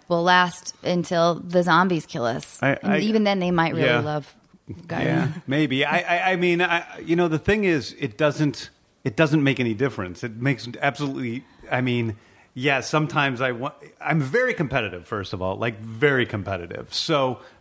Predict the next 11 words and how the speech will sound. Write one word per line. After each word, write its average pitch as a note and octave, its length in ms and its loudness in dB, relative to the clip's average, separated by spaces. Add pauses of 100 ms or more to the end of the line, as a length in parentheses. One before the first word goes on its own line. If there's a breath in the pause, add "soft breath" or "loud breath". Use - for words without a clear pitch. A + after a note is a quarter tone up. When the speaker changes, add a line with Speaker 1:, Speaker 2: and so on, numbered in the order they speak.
(120)
Speaker 2:
I D3 260 2
really C3+ 520 0
wanna B2+ 200 -2
make B2 200 -2
the C3+ 80 -6
greatest A2 400 -4
possible G2+ 400 0
movies F#2+ 640 -6
I G#2+ 80 2
can A2+ 180 0
make. - 380 -2